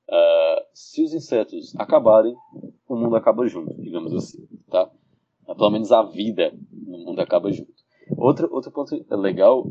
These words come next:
é a parte da entomologia forense, que a Alice falou. Eu tive a oportunidade de fazer um curso de, de perícia forense na,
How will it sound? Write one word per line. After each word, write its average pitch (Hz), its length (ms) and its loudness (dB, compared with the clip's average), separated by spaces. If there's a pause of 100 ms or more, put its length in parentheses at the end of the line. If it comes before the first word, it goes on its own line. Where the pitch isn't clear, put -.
é 98 300 4
a 104 80 4
parte 107 240 -4
da 107 80 -4
entomologia 107 520 -6
forense, 101 520 -6
que - 100 -16
a 82 40 -8
Alice 82 280 -12
falou. 90 360 -8 (560)
Eu - 80 -8
tive 95 160 -8
a 110 40 -2
oportunidade 101 480 -6
de - 40 -20
fazer 104 220 -6
um 131 80 -8
curso 113 360 -10
de, 87 340 -16
de 82 360 -16
perícia 85 300 -12
forense 85 460 -16
na, 82 260 -10